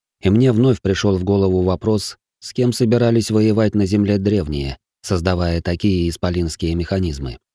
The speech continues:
Артиллерийская и ракетная платформа невероятной мощи,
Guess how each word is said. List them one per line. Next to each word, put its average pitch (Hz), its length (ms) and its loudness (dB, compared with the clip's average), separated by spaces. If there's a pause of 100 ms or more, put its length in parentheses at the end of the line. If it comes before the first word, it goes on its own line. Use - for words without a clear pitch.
(1400)
Артиллерийская 135 800 2
и 120 80 4
ракетная 113 560 2
платформа 117 580 2
невероятной 104 680 2
мощи, 80 560 -4